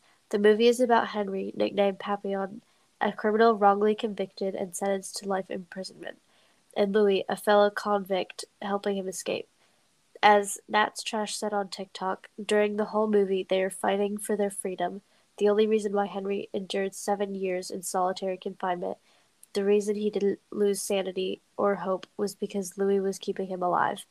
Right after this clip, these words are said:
They were relying on each other. In March twenty thirteen, Louis also got a chest tattoo with "It Is What It Is" written. It seems to have nothing to do with Harry's tattoo, but it actually does, since the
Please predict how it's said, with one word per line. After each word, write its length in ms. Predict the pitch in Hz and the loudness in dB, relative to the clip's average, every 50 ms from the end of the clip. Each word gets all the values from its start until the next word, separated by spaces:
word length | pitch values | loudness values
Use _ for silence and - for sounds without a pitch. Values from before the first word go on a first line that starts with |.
| _ _ _ _ _ _ _ _ | _ _ _ _ _ _ _ _
They 140 | - 208 202 | -2 0 0
were 120 | 202 196 | 0 0
relying 480 | 180 190 196 190 190 190 190 190 185 196 | 0 0 0 0 0 0 -2 -4 -4 -4
on 140 | 196 185 | -4 -4
each 180 | 185 175 - - | -4 -8 -6 -8
other. 280 | 185 - - - - - _ _ _ _ _ _ _ _ _ _ _ _ _ | -6 -6 -6 -8 -10 -12 _ _ _ _ _ _ _ _ _ _ _ _ _
In 180 | - 226 220 | 0 0 2
March 380 | 208 208 214 233 247 - - - | 4 4 4 4 4 2 -2 -2
twenty 240 | - 226 220 226 233 | -2 0 2 2 0
thirteen, 600 | - 247 240 254 - - - 202 190 190 190 - - - | 2 0 -2 -2 -2 -6 -4 -4 -4 -4 -6 -12 -14 -4
Louis 260 | - 214 214 214 - | 0 4 4 4 6
also 360 | - - 208 208 - 220 208 196 | 6 4 2 2 0 -2 0 0
got 160 | 196 196 190 | 2 0 0
a 60 | 190 | 0
chest 320 | 185 - 196 190 - - - | -2 -4 -6 -6 -6 -6 -6
tattoo 520 | 190 190 185 - - 196 190 190 185 - - | -4 -6 -6 -6 -8 -8 -6 -6 -8 -8 -6
with 240 | 196 190 185 185 - - _ | -4 -2 -2 -4 -6 -8 _
"It 120 | - 208 202 | 0 2 2
Is 220 | 202 202 196 - | 2 2 0 0
What 120 | 208 202 | -2 -2
It 100 | 196 190 | 0 0
Is" 400 | 190 185 175 - - - - - - - | -2 -2 -4 -4 -6 -8 -10 -10 -12 -10
written. 440 | 202 196 - - - - 196 196 - _ _ _ _ _ _ _ | -8 -8 -6 -6 -8 -10 -12 -16 -20 _ _ _ _ _ _ _
It 200 | - - - - | -2 -2 -2 -2
seems 340 | - - 226 240 240 240 - | -2 0 0 0 0 -2 -4
to 200 | - - 262 254 | -4 0 2 4
have 160 | 240 220 202 196 | 4 4 2 2
nothing 300 | 202 208 208 226 220 226 | 0 0 2 0 -2 -4
to 80 | 233 | 0
do 160 | 220 226 220 220 | 2 2 2 4
with 140 | 220 208 | 2 0
Harry's 320 | 208 214 196 196 196 196 - | 0 -2 -2 -2 -2 -4 -4
tattoo, 460 | - 190 185 - - 190 185 185 185 - | -4 -6 -6 -6 -6 -6 -6 -6 -4 -2
but 100 | 202 196 | -2 0
it 80 | 190 | 4
actually 440 | 202 202 208 208 - - - 208 202 | 6 6 6 6 2 -4 -4 -4 -4
does, 420 | 185 - 175 135 - - - - - | -2 -2 -2 -2 -2 -6 -10 -12 -10
since 340 | - - - 196 185 - - | -10 -10 -8 -10 -10 -8 -4
the 140 | 208 208 | -4 -4